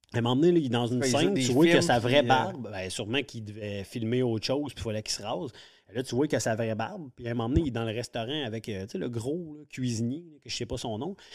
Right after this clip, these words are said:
Speaker 1: Il est avec dans le restaurant, genre, puis il est en train d'y parler. Puis c'est de la barbe collée, là.
Speaker 2: Tu dis
Speaker 1: C'est
Speaker 2: ça,
Speaker 1: cool.
Speaker 2: tu dis ça parce qu'il mettait tout le temps sa main devant quand il parlait ?
Speaker 1: Ah non, non, non, tu, t'es revoir, genre, euh, tu mettras sur pause, tu verras, genre, on dirait que c'est des poils collés. Puis là, après ça, la
Speaker 2: <laughs>
Speaker 1: scène d'après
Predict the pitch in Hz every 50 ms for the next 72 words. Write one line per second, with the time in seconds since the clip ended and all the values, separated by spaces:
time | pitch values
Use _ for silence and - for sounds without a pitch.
0 | - - - - 107 104 - 107 110 131 135 123 117 113 113 117 123 120 - 107
1 | 107 135 160 165 151 156 160 156 - 110 101 95 113 110 104 117 117 110 107 -
2 | 110 104 101 107 110 131 147 156 151 135 127 _ _ _ _ _ - 90 87 87
3 | 87 80 _ _ _ _ - - - - 101 87 87 85 85 82 101 107 110 107
4 | - - 110 101 95 95 120 151 143 127 123 131 127 113 - 120 117 113 113 -
5 | 123 113 143 151 151 113 110 98 - _ _ - - - 123 120 117 - - -
6 | 151 147 135 - - - 120 117 110 110 107 - 127 123 - 123 110 110 113 110
7 | 110 107 113 127 127 123 117 110 - - - 107 104 107 117 135 - 139 175 202
8 | 226 233 226 247 226 240 220 208 - - 123 117 110 - 127 117 117 113 135 120
9 | 123 139 143 160 160 139 139 147 151 151 131 113 107 98 101 104 101 95 - -
10 | 117 113 - 123 131 - - - - - - 147 156 151 127 113 - - 113 110
11 | 113 107 107 110 139 151 143 131 139 139 127 107 101 113 135 139 - 123 113 113
12 | 110 95 - - 139 143 143 131 - 127 110 117 143 139 123 - _ _ _ -
13 | 110 127 139 - 123 127 - 165 156 147 123 117 - 139 139 143 143 135 120 107
14 | 123 147 165 196 208